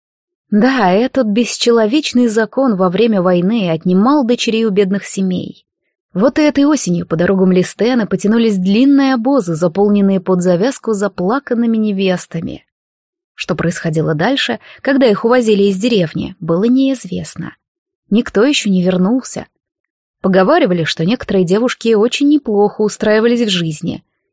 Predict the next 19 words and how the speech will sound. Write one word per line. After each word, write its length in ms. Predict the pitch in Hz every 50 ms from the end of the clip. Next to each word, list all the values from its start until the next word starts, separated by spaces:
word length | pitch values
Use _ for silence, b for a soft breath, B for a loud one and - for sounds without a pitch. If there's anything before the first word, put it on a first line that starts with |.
| _ _ -
Одни 300 | - 170 160 170 190 214
влюбляли 440 | 214 202 196 180 180 185 202 220 214
в 40 |
себя 240 | - - 180 165 160
воинов, 600 | 151 147 151 190 233 247 233 208 196 196 - - b b b b
становились 600 | b - - 196 202 226 285 330 302 220 - -
их 120 | 175 - -
любовницами 840 | 175 165 160 180 269 302 254 226 233 220 - - 220 202 208 247
и 40 | 285
даже 280 | 226 214 233 220 220 220
первыми 420 | - 226 226 214 202 214 208 208
женами. 680 | 208 190 185 180 165 165 160 156 165 165 175 - - _ _ _ _ _ _ _ _ _ _ _ _ _ _ _ _ _ _ _ -
А 80 | 165
другие 380 | 160 180 190 170 170 214 254 277
исчезали 420 | 247 - 220 202 180 202 240 269
бесследно, 600 | 233 190 185 - - 190 233 302 285 190 180 180 175
но, 240 | 180 226 285 277 B B B B B B B B B -
удивительное 580 | 190 175 160 190 269 277 - 302 294 320 349 320
дело, 380 | 240 185 180 165 165 180 -